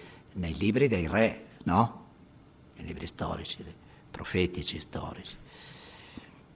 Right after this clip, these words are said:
Ci è conosciuto attraverso il racconto dei libri dei re. Eh, lì troviamo dal capitolo diciassette al ventuno del primo libro dei re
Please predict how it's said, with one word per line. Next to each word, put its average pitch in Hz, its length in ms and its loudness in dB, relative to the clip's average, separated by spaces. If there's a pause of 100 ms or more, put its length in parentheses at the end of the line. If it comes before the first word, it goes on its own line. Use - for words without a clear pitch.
(840)
Ci - 100 6
è 165 100 12
conosciuto 190 500 12
attraverso 151 500 10
il 165 60 10
racconto 143 500 6
dei 135 120 10
libri 95 340 8
dei 78 180 -2
re. 73 300 -6 (760)
Eh, - 220 0
lì 185 240 12
troviamo 131 680 12
dal 120 180 8
capitolo 151 1000 8
diciassette 135 920 8
al 113 160 12
ventuno 101 1160 10 (840)
del 101 160 2
primo 110 380 10
libro 123 340 10
dei 92 220 6
re 82 300 2